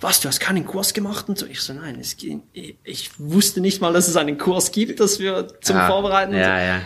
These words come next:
Speaker 1: Und da ist, war es schon fertig und das war dann ein ziemlich kurzer Spaß. Und nichtsdestotrotz sagte ich mir dann, „Nein, das kann nicht sein, dass die
Speaker 2: Mhm.
Speaker 1: jetzt mir sagen, ich kann nicht fliegen.“
Speaker 2: Okay, die sagen ja,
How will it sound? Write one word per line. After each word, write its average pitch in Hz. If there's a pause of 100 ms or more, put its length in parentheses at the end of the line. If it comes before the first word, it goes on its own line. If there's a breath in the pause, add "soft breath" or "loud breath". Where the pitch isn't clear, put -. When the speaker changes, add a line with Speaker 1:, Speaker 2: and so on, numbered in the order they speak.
(140)
Speaker 1:
Und 143
da 151
ist, 139
war 135
es 135
schon 147
fertig 135
und 117
das -
war 123
dann 127
ein 120
ziemlich 127
kurzer 135
Spaß. - (1000 soft breath)
Und 110 (480 loud breath)
nichtsdestotrotz 151 (180)
sagte 139
ich 143
mir 143
dann, 135
„Nein, 131
das -
kann 135
nicht 135
sein, 135
dass 127
die 92
Speaker 2:
Mhm. 92
Speaker 1:
jetzt 95
mir 131
sagen, 135
ich 127
kann 135
nicht 127
fliegen.“ 143 (600 soft breath)
Speaker 2:
Okay, 98
die 110
sagen 98
ja, 90